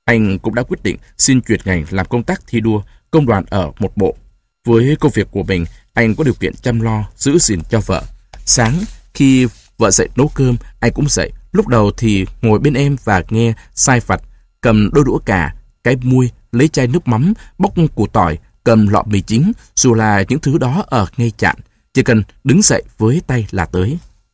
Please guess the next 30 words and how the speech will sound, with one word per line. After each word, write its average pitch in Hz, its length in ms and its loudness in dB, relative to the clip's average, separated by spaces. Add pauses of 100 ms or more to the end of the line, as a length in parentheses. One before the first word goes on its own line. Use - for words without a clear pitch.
Về 101 120 0
sau 101 340 0 (280)
thì 107 260 4
anh 135 200 0
làm 101 200 0
luôn 120 260 2
mọi 101 220 0
việc, 98 200 -4 (260)
luộc 113 300 0
rau, 110 320 0 (160)
nấu 123 320 2
cơm, 120 240 2 (260)
đun 139 200 2
lại 71 160 0
xoong 131 440 0
thịt, 101 160 -2 (580)
tráng 120 220 2
trứng. 131 300 -2 (480)
Dần 120 160 4
dần, 98 220 2 (300)
anh 113 280 2
có 160 120 -2
vẻ 90 240 -2
thích 175 180 -4
thú 127 320 0
với 123 340 0
công 139 120 -2
việc - 180 -4
mình 92 160 -2
làm, 87 220 -2